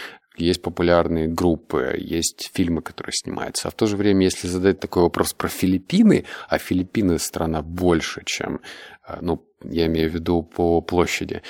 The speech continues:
чем Корея, то мы мало что можем вспомнить. Ну, или вообще знать про эту страну. Или про Лаос, или про, как же там,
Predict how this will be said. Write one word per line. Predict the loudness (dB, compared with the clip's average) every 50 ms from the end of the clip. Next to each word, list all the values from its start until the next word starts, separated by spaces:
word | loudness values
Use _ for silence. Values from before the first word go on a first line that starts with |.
| -18 -14 -10
чем | -4 0 2 2 2
Корея, | 4 2 4 4 4 4 4 2
то | 2 2 2 4
мы | 6 6 6
мало | 6 6 6 6 6 4
что | 2 0 -4 -6 -6
можем | -6 -6 -6 -8
вспомнить. | -10 -10 -8 _ -6 -6 -6 -6 -10 -12 -14 -16 -20 _ _ _ 0
Ну, | 2 2 4
или | 2 0 -2 -2 -2 -2
вообще | -2 -4 -4 -2 -2 0 0
знать | 0 2 2 2 2 2 0 -4 -6
про | -8 -6 -6 -6
эту | -6 -6 -8
страну. | -8 -6 -2 0 0 0 0 -4 -8 -10 -12 -6 0
Или | 2 4 4
про | 4 2 2 4 6
Лаос, | 6 6 8 8 6 6 6 4 2 0 -2 -8 -8 -4
или | -2 0 2 2 0
про, | 0 -2 -2 0 2 4 6 6 6 4 2 -4 -12 -16 -16 -18 -20 -20 -20 -20 _
как | -14 -12 -12 -12
же | -14 -16
там, | -12 -12 -12 -10 -10 -12 -16